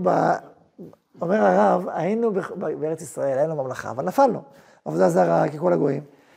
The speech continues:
ואז יצאנו לגלות, יצאנו למקום מאוד מאוד רוחני ופנימי, שכל הקשר פיזי הוא לא קשור. הוא לא קשור לרוח, הוא לא קשור לקודש. הוא קשור לחול, הוא קשור לגויים, הוא קשור למה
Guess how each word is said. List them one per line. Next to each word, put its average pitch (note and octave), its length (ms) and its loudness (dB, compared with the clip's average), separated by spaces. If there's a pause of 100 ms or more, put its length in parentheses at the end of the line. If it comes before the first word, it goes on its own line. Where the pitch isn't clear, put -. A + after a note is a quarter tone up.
(200)
ואז G#3+ 140 4
יצאנו A#3+ 340 4
לגלות, F#3+ 480 4 (580)
יצאנו A#3+ 240 -2
למקום A#3 300 2
מאוד A#3+ 140 6
מאוד A#3+ 120 6
רוחני F3+ 480 0 (540)
ופנימי, F#3+ 400 2
שכל A3+ 300 2
הקשר A#3 280 4
פיזי A3+ 360 0
הוא G#3 80 8
לא G#3+ 60 4
קשור. G#3+ 380 -2 (540)
הוא D#3 60 -6
לא F#3 60 -2
קשור A3 240 2
לרוח, G#3+ 260 6
הוא G3+ 60 2
לא G#3 60 0
קשור F#3+ 220 -2
לקודש. D#3 460 -4
הוא D4+ 120 -14
קשור A3 240 -2
לחול, G#3 360 4
הוא F#3 80 -4
קשור F#3 220 -8
לגויים, D#3+ 340 0
הוא - 60 -10
קשור F#3 200 -8
למה F3 160 -4